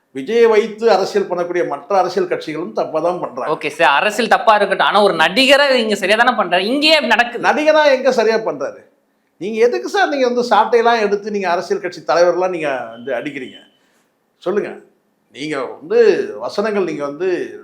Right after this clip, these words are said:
Speaker 1: மேடையில ஒரு அஞ்சு நிமிஷம், மூணு நிமிஷம் பேச முடியல உங்களால, இல்லையா?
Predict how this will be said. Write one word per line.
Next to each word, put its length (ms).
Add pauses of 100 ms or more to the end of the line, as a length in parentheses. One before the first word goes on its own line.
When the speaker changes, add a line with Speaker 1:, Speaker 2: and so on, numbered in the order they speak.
(140)
Speaker 1:
மேடையில 460
ஒரு 160
அஞ்சு 220
நிமிஷம், 280
மூணு 200
நிமிஷம் 300
பேச 260
முடியல 280
உங்களால, 300 (840)
இல்லையா? 240